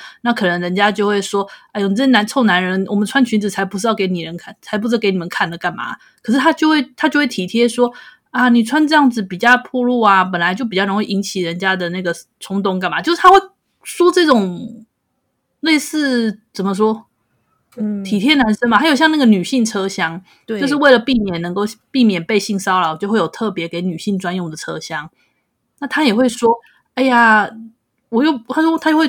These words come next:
Speaker 1: 故意说：“啊，我才不会使用呢，因为，因为我们要相信其他的人，并不是所有的男性都这样。”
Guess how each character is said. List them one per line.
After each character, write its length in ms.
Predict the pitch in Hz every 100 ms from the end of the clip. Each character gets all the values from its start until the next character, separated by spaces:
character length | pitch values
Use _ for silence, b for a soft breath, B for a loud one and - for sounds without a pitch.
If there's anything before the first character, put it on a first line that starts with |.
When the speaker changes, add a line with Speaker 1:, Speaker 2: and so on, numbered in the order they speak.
| -
Speaker 1:
故 160 | 294 285
意 80 |
说 160 | 269 277 240
：“啊， 80 |
我 160 | 220 196
才 140 | 208
不 140 | 220 262
会 100 | 269
使 220 | - 175
用 200 | 214 196
呢， 100 | 170
因 120 | 220
为， 240 | 269 269 254 B B B
因 160 | 254 285
为 220 | 285 247
我 180 | 214 190
们 140 | 190
要 140 | 233 247
相 200 | 247 247
信 140 | 247
其 160 | 226 185
他 160 | 214
的 80 | 208
人， 160 | 175 196
并 160 | 233
不 80 | 208
是 60 | 220
所 180 | 208
有 60 | 190
的 60 | 175
男 160 | 165
性 180 | 160 190
都 140 | 175 170
这 240 | 165 82
样。” 220 | 82 -